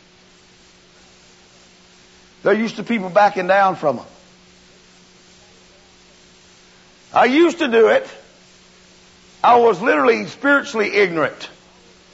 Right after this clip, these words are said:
I didn't know any of this stuff I'm telling you. And I'd just go out there and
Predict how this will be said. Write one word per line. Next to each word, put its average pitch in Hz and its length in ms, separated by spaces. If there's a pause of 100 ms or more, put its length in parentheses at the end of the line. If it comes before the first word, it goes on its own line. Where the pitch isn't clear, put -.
(600)
I 202 100
didn't 208 160
know 208 120
any 220 140
of 190 80
this 160 100
stuff 156 180
I'm 143 140
telling 135 260
you. 101 60 (1400)
And 214 100
I'd 254 180
just 165 200
go 190 100
out 180 300
there 190 280
and 123 160